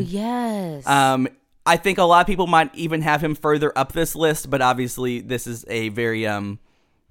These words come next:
Speaker 2: this is just, like, a
Speaker 1: Also
Speaker 2: t-
Speaker 1: not, like, a ton of screen time. Like, he's
Speaker 2: Not
Speaker 1: at
Speaker 2: a
Speaker 1: the,
Speaker 2: ton.
Speaker 1: he's at the beginning, he's at the end. He kinda sets up the story. Like, he is the reason Mulan becomes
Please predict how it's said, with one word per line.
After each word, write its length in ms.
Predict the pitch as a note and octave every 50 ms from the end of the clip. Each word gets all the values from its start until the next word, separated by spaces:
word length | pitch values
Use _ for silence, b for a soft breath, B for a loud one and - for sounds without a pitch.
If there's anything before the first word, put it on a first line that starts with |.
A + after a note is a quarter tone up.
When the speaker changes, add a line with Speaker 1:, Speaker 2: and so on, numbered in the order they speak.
| - -
Speaker 2:
this 200 | D#3+ F3 - E3+
is 80 | D3+
just, 160 | - D3+ C3+
like, 160 | C#3+ B2 A#2+ -
a 40 | -
Speaker 1:
Also 200 | - G#4 - A#4+
Speaker 2:
t- 60 | A#4
Speaker 1:
not, 180 | A4 G#4+ G#4 B3
like, 200 | C4+ B3 A3 -
a 60 | F#3+ F3
ton 260 | - - - A3+ G#3+
of 100 | G3 D#3+
screen 280 | - - E3 C3 B2+
time. 320 | B2 D3 B2+ B2+ C3 D3+ E3+
Like, 180 | E3 D#3 D#3
he's 140 | - - -
Speaker 2:
Not 100 | D3 D3+
Speaker 1:
at 60 | D#3+
Speaker 2:
a 40 | E3+
Speaker 1:
the, 60 | D#3+
Speaker 2:
ton. 120 | - C#3 A2
Speaker 1:
he's 100 | A3 -
at 80 | G3+ F#3+
the 80 | G3+
beginning, 400 | G3 A3 G#3+ C4+ C#4 C4+ C4 B3
he's 180 | G#3 F#3+ D#3 -
at 140 | D#3 C3+ -
the 160 | C#3+ D#3+ F#3+
end. 340 | G#3+ A3 G#3+ G#3 G#3 G3+ F#3+
He 120 | - F3 D#3
kinda 240 | - E3+ D#3 C#3+
sets 300 | C#3 - - D#3+ - -
up 100 | D#3+ -
the 80 | - E3
story. 720 | - - - F#3 F#3 F#3 F3+ F3 E3+ E3+ E3+ E3+ E3+ D#3 -
Like, 280 | D3+ C#3 C3+ - -
he 500 | - - - F3+ F3+ F3+ F3+ F3+ F3 C#3+
is 140 | E3 D#3+ D3
the 100 | D3 C#3+
reason 640 | C#3 D3+ F3 F#3 F3 D3+ D3+ C#3 C3 C3+ C#3 C3+ C3
Mulan 640 | B2+ C#3 C#3 C3 B2+ C3 C3 B2+ B2+ B2+ B2+ B2+ A#2+
becomes 640 | A#2 A#2 - E3 G3+ F#3 D#3+ D3 C#3 C3 - -